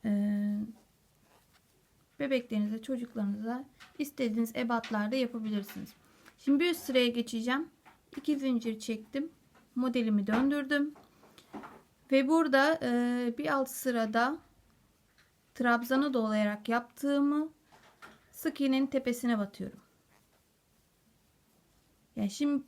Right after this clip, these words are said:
e, alt sırada ne geliyorsa onun tam tersini yapacağım. Burada sık iğnenin tepesine batmışım. Burada sık iğneye batmayacağım. Trabzanın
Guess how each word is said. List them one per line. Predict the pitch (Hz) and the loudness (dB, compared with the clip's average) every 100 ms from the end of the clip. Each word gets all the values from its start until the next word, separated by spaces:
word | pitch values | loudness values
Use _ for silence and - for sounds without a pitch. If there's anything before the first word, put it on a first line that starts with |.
| - | -4
e, | 247 240 240 240 | 0 2 2 2
alt | 277 302 - | 0 0 -2
sırada | 277 254 240 277 | -2 0 2 2
ne | 302 277 294 | 2 0 0
geliyorsa | 269 226 226 233 | -2 -2 -2 -2
onun | 277 294 | -2 -2
tam | 277 262 | -2 -2
tersini | 254 220 214 214 196 | -2 -2 -2 -2 -2
yapacağım. | 185 - 180 - - - - - | -4 -8 -8 -10 -20 -20 -14 -6
Burada | 294 294 | -2 -2
sık | - 330 269 | -2 -4 0
iğnenin | 233 208 | 2 2
tepesine | 208 214 208 - 208 202 | -2 -6 -8 -4 -2 -2
batmışım. | 196 - 214 - 285 | -6 -6 -6 -2 -2
Burada | 262 247 | 0 -2
sık | - 247 240 | -4 -6 -2
iğneye | 226 208 208 | 0 0 0
batmayacağım. | 262 285 277 269 285 285 - _ _ _ _ _ _ _ _ _ _ _ _ _ _ _ | -2 0 0 2 0 -2 -6 _ _ _ _ _ _ _ _ _ _ _ _ _ _ _
Trabzanın | - 269 240 226 226 220 240 285 | -2 0 0 -2 0 0 0 -2